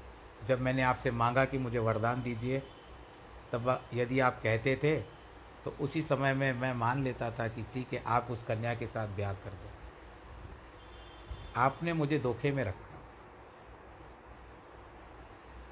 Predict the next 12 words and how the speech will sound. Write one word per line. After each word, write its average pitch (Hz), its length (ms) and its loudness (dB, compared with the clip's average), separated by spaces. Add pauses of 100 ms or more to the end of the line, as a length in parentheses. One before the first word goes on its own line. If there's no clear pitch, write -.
आज 147 180 4
मैं 165 80 6
एक 113 160 2
ब्रह्मचारी 131 560 6
हूँ, 92 140 -2 (1000)
आज 139 220 8
मेरी 147 280 8
ब्याह 120 260 6
करने 135 320 0
की 135 100 -4
इच्छा 123 360 -2
हुई, 95 220 0